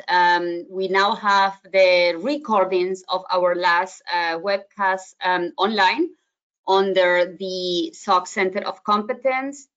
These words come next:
page. So if you missed, um, a, um, past session, um, you can go there and download the material and also the,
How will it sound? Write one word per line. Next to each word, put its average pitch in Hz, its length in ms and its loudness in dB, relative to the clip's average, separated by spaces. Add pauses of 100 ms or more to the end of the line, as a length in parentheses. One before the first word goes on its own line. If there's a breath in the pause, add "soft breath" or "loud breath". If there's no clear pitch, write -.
page. 247 480 -4 (520)
So 208 560 2
if 208 260 -2
you 202 140 -2
missed, 208 600 -4 (240)
um, 180 560 0 (560)
a, 175 640 2
um, 165 360 -4
past 196 260 -2
session, 233 640 -8
um, 180 260 0
you 175 120 -2
can 180 180 -4
go 180 180 4
there 175 280 0
and 165 220 -6
download 165 680 -2 (120)
the 156 300 -4
material 196 680 0
and 170 260 -4
also 156 320 -8
the, 147 340 0